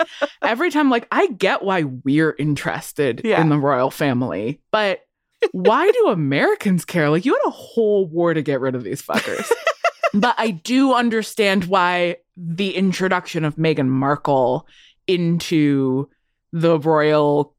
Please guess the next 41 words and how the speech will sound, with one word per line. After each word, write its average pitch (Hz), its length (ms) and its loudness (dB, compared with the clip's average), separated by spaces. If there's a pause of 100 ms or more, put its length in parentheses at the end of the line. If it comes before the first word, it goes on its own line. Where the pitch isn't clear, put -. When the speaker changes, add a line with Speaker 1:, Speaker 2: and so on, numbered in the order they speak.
Speaker 1:
gossip 156 680 -2
machine 143 920 -2
has 143 560 -2
been 127 280 0
so 143 240 2
interesting 135 600 -4
to 123 80 -2
so 139 160 -2
many 117 180 -2
Americans 87 540 -6
because 139 420 -4 (400)
she 147 380 -2
is 147 720 -2 (420)
an 131 320 -2 (340)
actor. 160 920 -2
She 143 280 -2
is 135 180 0
an 147 100 0
American 135 640 -2
and 127 260 -6
she 107 140 -8
is 104 140 -6
Black. 208 520 -4
And 175 180 -4
so 151 180 -2
it 139 160 -4
brings 143 400 -2
a 160 60 0
lot 139 300 0
of, 143 440 -8 (140)
a 170 80 -2
lot 156 180 0
of 147 80 -12
stuff 196 580 -6
into 208 400 -2
the 170 100 -2
conversation 156 640 -4
about 147 200 -2
the 151 80 -4
royal 143 260 -2
family 131 600 -6